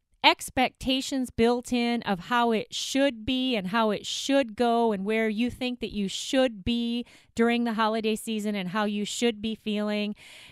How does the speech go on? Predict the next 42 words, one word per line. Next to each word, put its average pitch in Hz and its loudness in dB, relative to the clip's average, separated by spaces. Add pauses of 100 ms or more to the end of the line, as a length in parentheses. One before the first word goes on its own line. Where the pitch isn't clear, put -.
And 247 2
so 254 2 (140)
it's 262 -2
like 277 0 (1400)
the 294 4
emotional 320 0
eating 214 0 (580)
that 233 2
you 247 -2
do 285 0
during 277 -2
the 254 -2
holiday 269 0
season, 202 -4
it's - -4
ten 311 -2
times 262 -4
worse 240 -2 (340)
than 262 6
what 262 2
you 262 -2
do 262 0 (120)
throughout 240 2
the 226 -2
rest 226 0
of 214 -4
the 208 0
year. 202 2
And 208 0
what 269 0
you're 254 0
already 294 0
doing 277 0
the 196 0
rest 233 0
of 240 -4
the 208 0
year 233 0
is 196 -4
so 262 2
bad 233 0
anyway 202 0